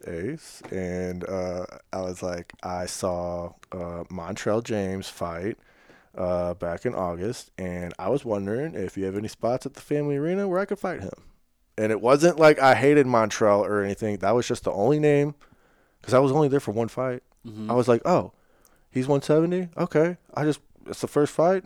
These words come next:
Speaker 1: I scouted my one dude, and totally fucking wrong, like, way to do it, 'cause Montrell is a monster.
Speaker 2: Hell of
Speaker 1: Like,
Speaker 2: an
Speaker 1: you know what I
Speaker 2: athlete.
Speaker 1: mean? And
Speaker 2: Mm-hmm.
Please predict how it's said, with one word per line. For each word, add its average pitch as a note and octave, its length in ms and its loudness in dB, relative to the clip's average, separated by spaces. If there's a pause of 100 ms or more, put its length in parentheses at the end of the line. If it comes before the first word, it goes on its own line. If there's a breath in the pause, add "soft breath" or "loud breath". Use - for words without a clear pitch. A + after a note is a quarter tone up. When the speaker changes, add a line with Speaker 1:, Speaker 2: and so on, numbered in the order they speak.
(140)
Speaker 1:
I - 60 -8
scouted A2 380 0
my C3 100 2
one D3+ 260 2
dude, F#3 240 4
and G2+ 220 0 (1300 loud breath)
totally D#3+ 640 4
fucking A#2+ 580 4
wrong, C3 440 4
like, A2 220 0
way A#2 160 4
to G2+ 80 0
do A2 220 2
it, F2+ 80 -6
'cause F#2 220 -2
Montrell G#2+ 520 4
is F#2 100 -2
a F2+ 140 -4
monster. B2+ 1200 4
Speaker 2:
Hell G#2 100 -2
of A#2 40 4
Speaker 1:
Like, B2+ 140 6
Speaker 2:
an - 40 -2
Speaker 1:
you C#3 80 6
know C3+ 120 10
what B2+ 80 10
I A#2+ 40 6
Speaker 2:
athlete. B2 300 2
Speaker 1:
mean? - 80 -4
And A2 100 2
Speaker 2:
Mm-hmm. - 20 2